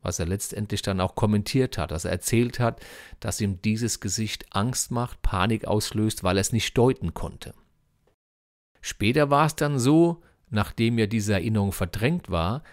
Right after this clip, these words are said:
dass er nur diese Angst, diese Unsicherheit spürte und natürlich auch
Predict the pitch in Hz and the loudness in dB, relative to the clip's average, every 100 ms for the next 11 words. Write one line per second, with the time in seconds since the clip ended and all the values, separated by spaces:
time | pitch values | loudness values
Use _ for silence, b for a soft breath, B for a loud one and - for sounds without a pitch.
0 | B B 104 - 110 117 131 127 117 - | B B -6 -2 0 0 0 0 -2 -2
1 | 147 160 147 110 98 - 156 165 131 104 | -2 -2 -2 -2 -2 0 0 0 0 0
2 | 98 92 85 - - 104 110 - 147 156 | 0 0 -4 -6 -2 0 0 4 2 2
3 | B B B B _ 120 120 117 - 135 | B B B B _ -2 0 -2 0 0
4 | 131 - - 117 123 | 0 -2 0 0 0